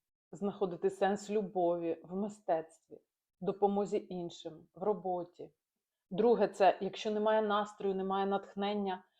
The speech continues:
почніть з маленьких кроків. Самі дії дають енергію і натхнення.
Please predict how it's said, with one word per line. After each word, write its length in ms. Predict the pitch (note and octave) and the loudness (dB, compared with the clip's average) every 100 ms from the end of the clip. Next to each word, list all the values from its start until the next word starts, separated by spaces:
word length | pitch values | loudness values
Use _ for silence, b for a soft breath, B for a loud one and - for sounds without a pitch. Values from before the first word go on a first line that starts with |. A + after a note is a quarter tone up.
| _ - | _ 0
почніть 440 | G#3+ - B3 A#3 | 0 -2 -4 -4
з 40 | |
маленьких 640 | G#3+ A3 A#3 C4+ C4 B3+ - | 2 6 6 4 0 -2 -2
кроків. 460 | G#3 F#3+ - - - _ _ _ _ - | 0 0 -2 -12 -20 _ _ _ _ 2
Самі 260 | A#3+ B3+ | 4 4
дії 400 | A3 A3 A3+ F#3+ | 0 -2 -2 -2
дають 380 | D#3+ F#3 F3 F3 | -4 -4 -4 -4
енергію 500 | F3 F3+ E3 E3 E3+ | -4 0 0 0 -8
і 160 | - E3+ | -6 -6
натхнення. 680 | E3+ - - F3 D#3+ D3+ | -4 -6 -10 -8 -8 -10